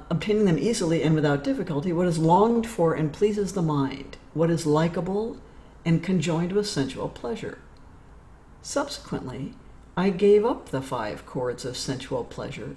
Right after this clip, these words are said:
shaved off my hair and beard, put on the monastic robes, and left the household life out of faith,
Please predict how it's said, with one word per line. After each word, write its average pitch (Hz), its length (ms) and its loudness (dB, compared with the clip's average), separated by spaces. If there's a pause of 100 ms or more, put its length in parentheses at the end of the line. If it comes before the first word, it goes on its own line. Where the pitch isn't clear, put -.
shaved 208 420 2
off 147 260 0
my 139 180 -2
hair 127 400 -8
and 135 160 -2
beard, - 400 -8 (320)
put 226 160 2
on 254 140 -2
the 190 100 2
monastic 139 680 -2
robes, - 520 -12 (440)
and 156 240 2
left 208 400 -4
the 170 80 -4
household 165 600 -2
life - 440 -8
out 160 140 0
of 147 120 -2
faith, - 540 -4